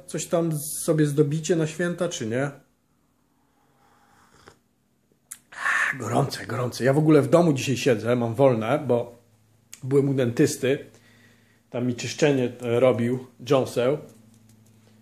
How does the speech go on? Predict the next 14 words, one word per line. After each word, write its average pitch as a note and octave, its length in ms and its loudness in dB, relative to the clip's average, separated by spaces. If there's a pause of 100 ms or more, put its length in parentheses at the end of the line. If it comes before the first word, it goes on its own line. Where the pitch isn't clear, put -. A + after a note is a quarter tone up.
(120)
A A#2 60 -16
może B2 220 -4
ktoś C3+ 240 -8
ma C3 80 -4
ochotę B2+ 300 -4
na B2+ 120 -6
drinka? C3+ 540 -4 (1400)
Tutaj B2 160 -16
mamy A2+ 260 -10
różne A#2 300 -6
drinki. A#2+ 580 -6 (760)
<laughs> - 1040 -8
Teściu C3+ 340 -6
poustawiał. B2+ 720 -2